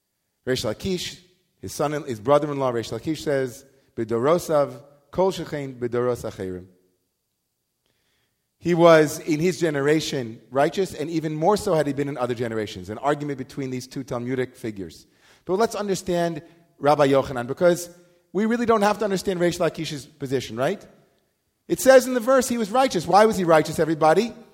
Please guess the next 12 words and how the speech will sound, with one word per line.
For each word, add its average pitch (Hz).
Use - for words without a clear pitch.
He 208
was 233
a 247
righteous 247
man. 269
He 180
did 208
all 226
kinds 240
of 196
wonderful 202
things. 127